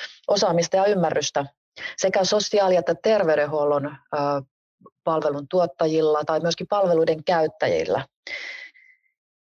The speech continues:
ei ollut siihen, siihen, että millä, millä tavalla niin kuin turvallisesti palveluita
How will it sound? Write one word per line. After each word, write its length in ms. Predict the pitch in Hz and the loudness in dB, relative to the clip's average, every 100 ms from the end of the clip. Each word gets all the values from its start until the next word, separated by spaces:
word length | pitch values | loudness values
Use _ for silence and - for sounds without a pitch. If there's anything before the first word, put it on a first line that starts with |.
| _ | _
ei 160 | 175 175 | 0 2
ollut 180 | 165 160 | 2 0
siihen, 340 | - 170 160 151 143 - | -2 0 0 0 -2 -4
siihen, 340 | - 165 156 147 | -2 -2 -2 -4
että 160 | 151 | -2
millä, 240 | 170 160 - | 0 0 0
millä 240 | 175 160 | 0 0
tavalla 300 | 156 151 151 | 0 -2 -2
niin 120 | 151 | -6
kuin 180 | 160 156 | -12 -6
turvallisesti 840 | 170 165 147 143 - 156 - 117 - - | -2 0 0 0 -2 -4 -4 -8 -8 -6
palveluita 600 | 160 147 147 147 143 135 | -2 0 0 -2 -2 -6